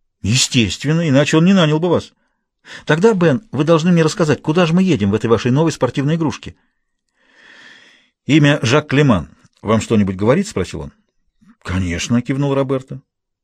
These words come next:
«В двадцатые годы прошлого столетия он был учеником Фулканелли, верно?» Она бросила на него вопросительный взгляд. «А почему вы вспомнили о нем?»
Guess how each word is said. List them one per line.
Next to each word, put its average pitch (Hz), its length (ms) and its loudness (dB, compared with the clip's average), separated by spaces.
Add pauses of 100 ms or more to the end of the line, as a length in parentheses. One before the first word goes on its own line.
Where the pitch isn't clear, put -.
(120)
«В 104 120 -10
двадцатые 190 480 0
годы 196 220 2
прошлого 165 340 0
столетия 160 500 0
он 147 220 0
был 147 120 2
учеником 147 440 -2
Фулканелли, 139 500 0
верно?» 220 320 0 (400)
Она 104 240 0
бросила 110 360 -2
на 104 60 2
него 104 240 0
вопросительный 101 520 -4
взгляд. 95 320 -4 (640)
«А 156 160 -2
почему 202 340 2
вы 175 80 0
вспомнили 123 480 -2
о 104 80 0
нем?» 90 240 -6